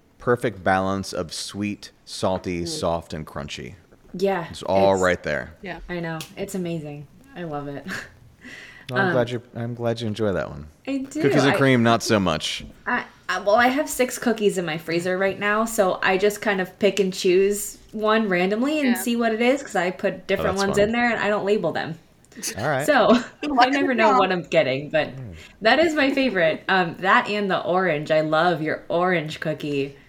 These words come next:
Speaker 3: So, so, so good.
Speaker 1: Yeah, this, this Stuart Valencia's cookie. That's also
Speaker 3: He's
Speaker 1: one of
Speaker 3: my
Speaker 1: my favorite
Speaker 3: favorite.
Speaker 1: cold brews. The, the, the, uh, the chocolate orange, uh, cold
Speaker 3: So
Speaker 1: brew.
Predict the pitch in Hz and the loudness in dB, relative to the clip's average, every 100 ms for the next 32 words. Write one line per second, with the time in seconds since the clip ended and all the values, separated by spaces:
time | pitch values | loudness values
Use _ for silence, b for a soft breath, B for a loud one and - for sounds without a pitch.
0 | b - - - - 185 180 185 185 175 | b -20 -20 -18 -4 -2 0 -2 -2 -4
1 | 170 160 156 139 139 247 101 95 92 92 | -4 -6 -6 -4 2 2 4 0 -2 -6
2 | - 92 92 - - - 110 107 95 98 | -10 -8 -8 -6 -8 0 2 2 0 -4
3 | 113 104 82 78 - - 76 78 120 151 | -2 -2 -2 -4 -8 -8 -8 0 0 2
4 | - 160 240 165 135 101 - 117 107 - | 0 0 0 0 0 2 2 2 2 2
5 | 117 131 101 90 80 80 92 87 87 90 | 4 4 2 -2 -2 -2 -2 -2 -2 -4
6 | - 87 90 85 - - 87 82 87 101 | -4 -6 -4 -4 -6 -6 -4 -4 0 0
7 | 95 101 - 95 95 95 92 - 87 95 | 2 0 -2 -2 -2 -4 -6 -8 -4 -6
8 | - 98 95 90 170 170 | -2 -2 0 0 0 -2